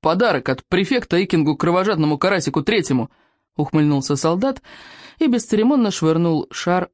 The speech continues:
в Икинга. Шар, едва не вышибив дух,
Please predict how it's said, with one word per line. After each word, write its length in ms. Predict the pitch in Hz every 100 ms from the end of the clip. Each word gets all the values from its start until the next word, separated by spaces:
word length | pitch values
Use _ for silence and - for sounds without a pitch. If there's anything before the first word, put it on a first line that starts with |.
| _
в 180 | 139 - -
Икинга. 440 | 147 135 127 - - _ _ _ _ _
Шар, 360 | - 269 262 262 _ _
едва 380 | 190 202 269 262
не 140 | 196
вышибив 420 | 208 - 160 143
дух, 340 | 139 254 -